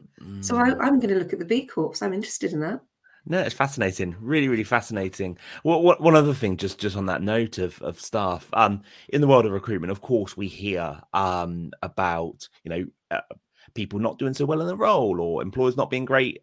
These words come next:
Speaker 2: that great to, to, to, to an employee. And, and I think the, the biggest phrase that, that I learned early in my career, which,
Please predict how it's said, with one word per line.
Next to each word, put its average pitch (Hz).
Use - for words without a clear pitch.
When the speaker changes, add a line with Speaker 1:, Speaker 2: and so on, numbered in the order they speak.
Speaker 2:
that 120
great 117
to, 120
to, -
to, -
to 117
an 117
employee. 120
And, 101
and 120
I 127
think 123
the, 127
the 120
biggest 143
phrase 110
that, 92
that 92
I 92
learned 95
early 95
in 87
my 90
career, 90
which, -